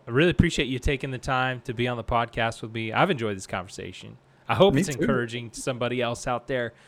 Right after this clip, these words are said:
Speaker 1: who may be questioning, trying to figure things out, studying, pursuing. If, if somebody's like, "Man, I really resonate with that guy," where can people find you?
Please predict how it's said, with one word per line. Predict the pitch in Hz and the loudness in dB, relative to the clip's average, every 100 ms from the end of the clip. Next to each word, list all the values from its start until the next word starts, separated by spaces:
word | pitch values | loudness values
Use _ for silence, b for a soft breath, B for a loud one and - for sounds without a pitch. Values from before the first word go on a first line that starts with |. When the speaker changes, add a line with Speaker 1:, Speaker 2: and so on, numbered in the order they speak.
| b b | b b
Speaker 1:
who | 131 | -4
may | 135 131 | 2 2
be | 123 120 110 b b b _ | 2 -2 -4 b b b _
questioning, | - 160 139 - 127 110 98 | 0 4 4 2 -2 -2 -4
trying | 98 156 160 | 0 4 4
to | 147 | 2
figure | 160 147 | -2 -2
things | 135 143 127 113 | 0 0 0 4
out, | 113 104 98 | 6 6 2
studying, | - - 151 143 131 113 104 95 b b | -4 0 2 2 2 0 -4 -8 b b
pursuing. | - 135 - 165 160 131 101 95 - | -4 -2 -2 0 2 0 -2 -8 2
If, | 151 151 - b b b | 4 4 -2 b b b
if | 151 131 | -4 0
somebody's | 208 233 214 135 | 0 2 2 2
like, | 147 131 165 | 2 0 -2
"Man, | 220 | -2
I | 147 | 0
really | 160 214 131 | -2 0 0
resonate | 123 135 123 | 0 0 -4
with | 104 104 | -6 -2
that | 104 98 | -2 0
guy," | 104 104 117 | 0 0 0
where | 131 202 | 0 -2
can | 208 165 | -2 -6
people | 160 139 | -6 -10
find | 123 131 123 104 | -10 -6 -6 -6
you? | 95 | -8